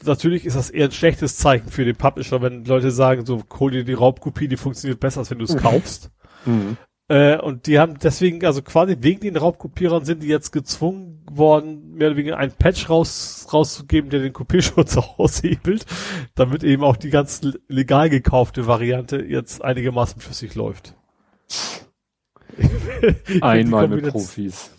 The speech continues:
Speaker 1: Ja, aber echt, ne? <laughs> Weil der Witz ist ja, dass, dass, äh, die ganzen Kopierschutz-Dinger, das, die programmieren sie eigentlich nicht mehr selber, ne? Da gibt's auch so zwei, drei Anbieter, die verkaufen es für alle.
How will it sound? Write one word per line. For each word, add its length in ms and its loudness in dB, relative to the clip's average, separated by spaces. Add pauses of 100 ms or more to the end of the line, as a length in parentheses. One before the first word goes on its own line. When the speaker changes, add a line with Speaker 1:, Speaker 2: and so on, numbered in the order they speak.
(140)
Speaker 1:
Ja, 180 4
aber 180 4
echt, 280 -2
ne? 180 0 (380)
<laughs> 1080 -10
Weil 120 4
der 160 4
Witz 140 2
ist 100 -2
ja, 100 6
dass, 160 4
dass, 340 -2
äh, 220 2 (260)
die 120 -2
ganzen 240 2
Kopierschutz-Dinger, 640 0
das, 260 -2 (140)
die 220 -12
programmieren 460 0
sie 100 0
eigentlich 140 0
nicht 120 -4
mehr 100 2
selber, 300 4
ne? 120 -6
Da 100 0
gibt's 180 -6
auch 100 -8
so 100 -6
zwei, 260 2
drei 160 0
Anbieter, 380 -2
die 80 -6
verkaufen 400 -2
es 100 -12
für 120 -2
alle. 280 2